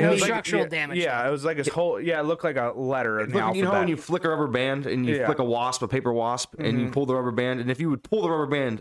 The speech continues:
Speaker 3: that's what it looked like his knee did, but go the other way, like,
Speaker 2: Yeah.
Speaker 3: in. And
Speaker 2: It
Speaker 3: I
Speaker 2: was
Speaker 3: was
Speaker 2: like
Speaker 3: like,
Speaker 2: a backward,
Speaker 3: "Oh."
Speaker 2: it was like a backwards capital D.
Speaker 3: Oh.
Speaker 2: How about that, Joe?
Speaker 3: Backwards capital D.
Speaker 2: Yeah. You know how it goes. But, uh,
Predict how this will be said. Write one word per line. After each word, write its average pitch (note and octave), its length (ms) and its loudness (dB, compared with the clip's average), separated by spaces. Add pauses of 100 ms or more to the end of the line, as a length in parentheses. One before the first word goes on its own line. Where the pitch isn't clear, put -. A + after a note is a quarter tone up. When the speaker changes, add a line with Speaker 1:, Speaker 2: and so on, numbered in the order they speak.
Speaker 3:
that's C3+ 180 0
what E3+ 100 2
it - 60 -4
looked D3+ 200 0
like C3 100 2
his A2 160 -2
knee B2+ 180 0
did, G#2+ 240 0
but G#2+ 140 -2
go A#2 160 0
the A2+ 240 -2
other C3 240 2
way, G#2+ 380 0
like, G2 120 0
Speaker 2:
Yeah. A#2+ 180 -2
Speaker 3:
in. G#2 260 -2
And F2+ 100 -2
Speaker 2:
It G#2+ 40 2
Speaker 3:
I G#2+ 40 4
Speaker 2:
was G#2+ 100 2
Speaker 3:
was - 20 2
Speaker 2:
like - 100 2
Speaker 3:
like, D#3+ 100 -2
Speaker 2:
a C3+ 40 -14
backward, E3+ 440 0
Speaker 3:
"Oh." F4 100 0
Speaker 2:
it E3+ 40 2
was E3 100 0
like D#3+ 100 -2
a D3 60 -2
backwards C3+ 480 -2
capital G#2 380 -4
D. G2 260 -6 (1160)
Speaker 3:
Oh. G#2+ 360 0
Speaker 2:
How B2+ 60 -8
about A2 200 -2
that, G#2 200 -2
Joe? F2+ 220 -8 (120)
Speaker 3:
Backwards C#3+ 400 -2
capital C3+ 420 0
D. A2 360 0 (400)
Speaker 2:
Yeah. B2+ 360 -2 (1080)
You A#2+ 80 -10
know A#2 120 -2
how A2 120 0
it F#2+ 100 -6
goes. G#2+ 360 -2 (440)
But, B2 120 -2
uh, A#2 340 0